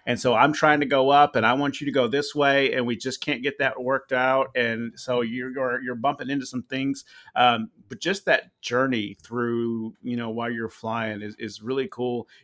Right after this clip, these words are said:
And like you said, even if you don't get to be the flyer, 'cause sometimes you don't have that choice.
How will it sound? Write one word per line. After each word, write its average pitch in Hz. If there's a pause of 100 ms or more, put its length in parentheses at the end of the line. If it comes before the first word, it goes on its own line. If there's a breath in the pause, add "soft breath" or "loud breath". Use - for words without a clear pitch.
And 123
like 123
you 123
said, 127
even 226
if -
you 131
don't 127
get 117
to 117
be 120
the 120
flyer, 117
'cause -
sometimes 135
you 123
don't 113
have 113
that 113
choice. 117